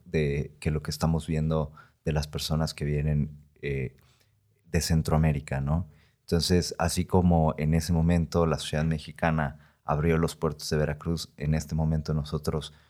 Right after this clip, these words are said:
pues, no cerremos el río que divide a Tapachula de Centroamérica. Sentir empatía,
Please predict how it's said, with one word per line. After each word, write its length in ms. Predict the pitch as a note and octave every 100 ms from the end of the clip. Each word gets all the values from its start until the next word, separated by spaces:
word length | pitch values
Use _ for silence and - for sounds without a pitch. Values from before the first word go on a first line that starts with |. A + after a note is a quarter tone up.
| _ -
pues, 120 | D2+
no 140 | E2
cerremos 760 | D#2+ E2 D#2+ D#2 D#2 D2+ - - C#2
el 180 | D2
río 420 | C#2 E2 E2 D2 D2
que 280 | B1 - _ _ _ -
divide 360 | D#2+ D#2+ D#2+
a 60 | D#2+
Tapachula 540 | D#2 - - - D#2
de 60 | C#2+
Centroamérica. 800 | - C2+ C#2+ D2+ E2+ E2 G2 B2+ - _ _ _
Sentir 760 | - D#2 D2+ D#2 F#2+ F#2 - - -
empatía, 800 | D#2 D#2 D2+ F2 F2 E2+ G#2